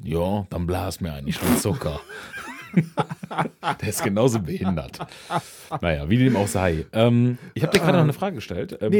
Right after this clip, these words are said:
Speaker 1: beziehungsweise
Speaker 2: du
Speaker 1: wollte dir
Speaker 2: wolltest,
Speaker 1: was
Speaker 2: du
Speaker 1: noch
Speaker 2: hast
Speaker 1: sagen.
Speaker 2: angesetzt
Speaker 1: Ja,
Speaker 2: und
Speaker 1: also.
Speaker 2: dann kamen wir irgendwie schon wieder zum Trinken.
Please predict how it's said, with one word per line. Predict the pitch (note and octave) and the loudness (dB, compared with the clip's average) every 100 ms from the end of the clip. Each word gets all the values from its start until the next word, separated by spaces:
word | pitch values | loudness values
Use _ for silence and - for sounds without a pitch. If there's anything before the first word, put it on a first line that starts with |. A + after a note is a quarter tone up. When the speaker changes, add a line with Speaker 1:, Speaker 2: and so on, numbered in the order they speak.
| D#3 | 6
Speaker 1:
beziehungsweise | B2+ | 4
Speaker 2:
du | |
Speaker 1:
wollte | D3 | 2
dir | D3+ | 4
Speaker 2:
wolltest, | D#3+ | 4
Speaker 1:
was | C#3+ | 6
Speaker 2:
du | D#3+ | 8
Speaker 1:
noch | F#3 | 8
Speaker 2:
hast | |
Speaker 1:
sagen. | - F#3+ | 6 2
Speaker 2:
angesetzt | F3 A3+ E3 C#3+ A#2+ A#2 D2+ - - - | 4 6 6 6 4 0 -4 -8 -10 -12
Speaker 1:
Ja, | - | -4
Speaker 2:
und | |
Speaker 1:
also. | C#3 B2+ | 0 2
Speaker 2:
dann | E3 G3 F#3+ | 2 4 2
kamen | F3 E3 F3+ | 0 -2 -2
wir | D#3+ | -2
irgendwie | D#3 D3+ | 0 -2
schon | D#3 D3 | 0 0
wieder | C#3 C#3 | 2 0
zum | - B2+ | -2 -4
Trinken. | - G3 D3+ G#2 A2+ | 0 -2 -2 -8 -10